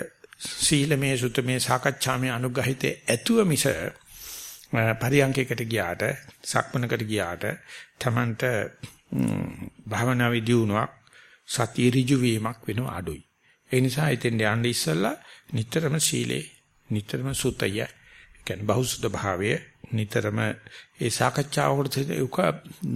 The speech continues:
නිරවුල් වෙලා තියෙනවා. මං කියන්නේ ව-, සියයට සියයක් කරන්න පුළුවන් කියලා. නමුත් එnde end දිට්ඨිජ්ජු කම්ම කියලා මේ වකුටු ගති දිග ඇරිලා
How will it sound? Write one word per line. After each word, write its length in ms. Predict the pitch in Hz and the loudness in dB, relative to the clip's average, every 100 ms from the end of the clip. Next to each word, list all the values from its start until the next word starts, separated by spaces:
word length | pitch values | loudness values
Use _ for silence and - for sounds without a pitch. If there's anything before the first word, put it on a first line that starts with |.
| 113 | -2
නිරවුල් 440 | 117 127 165 180 135 | 0 4 4 4 2
වෙලා 220 | 98 87 | 0 -4
තියෙනවා. 460 | - 76 76 - - _ _ - - | -8 -10 -12 -18 -20 _ _ -20 -12
මං 200 | - 120 | -2 0
කියන්නේ 360 | 135 110 117 131 | 0 -2 0 0
ව-, 140 | 120 | 0
සියයට 280 | 110 131 139 | 0 2 4
සියයක් 280 | 127 165 180 | 2 -2 -2
කරන්න 260 | 175 113 104 | 0 0 -2
පුළුවන් 300 | 92 92 101 | -6 -6 -4
කියලා. 320 | 110 113 - - - - - | -2 -2 -2 -8 -20 -18 -4
නමුත් 320 | 127 156 151 | -2 0 0
එnde 300 | 113 127 127 | 0 2 2
end 180 | 120 135 | 2 2
දිට්ඨිජ්ජු 600 | 123 131 131 - 151 123 | 0 -2 -2 -2 -2 0
කම්ම 280 | 147 139 143 151 | 2 2 0 -2
කියලා 300 | 147 165 170 | -2 0 2
මේ 180 | 156 | 2
වකුටු 380 | 123 123 160 160 | 0 -2 0 2
ගති 240 | 131 123 143 | 2 2 0
දිග 200 | 123 135 | 0 2
ඇරිලා 480 | 139 135 117 - | 2 2 0 0